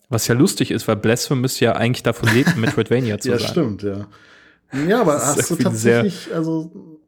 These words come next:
Speaker 2: doch, ist ziemlich, ziemlich genailt, aber ziemlich auf den Punkt gekommen, ja. Also wenn das, der Messenger-Teil, der, der, der dir lag insgesamt, so, dann ist das auf jeden Fall auch was für dich.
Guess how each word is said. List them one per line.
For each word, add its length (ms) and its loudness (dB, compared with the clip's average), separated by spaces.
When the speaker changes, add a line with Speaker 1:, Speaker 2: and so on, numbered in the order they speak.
Speaker 2:
doch, 200 -4
ist 280 -6
ziemlich, 580 -2
ziemlich 360 -4
genailt, 520 2
aber 200 -4
ziemlich 240 0
auf 60 -2
den 120 -6
Punkt 220 -4
gekommen, 460 -8
ja. 180 -10
Also 220 0
wenn 200 4
das, 380 0
der 300 2
Messenger-Teil, 1080 4
der, 320 -2
der, 680 -4
der 280 -2
dir 220 -2
lag 380 -2
insgesamt, 600 -2
so, 100 -2
dann 520 0
ist 200 -2
das 140 0
auf 160 -6
jeden 140 -2
Fall 120 -2
auch 180 -8
was 120 -6
für 120 -14
dich. 360 -18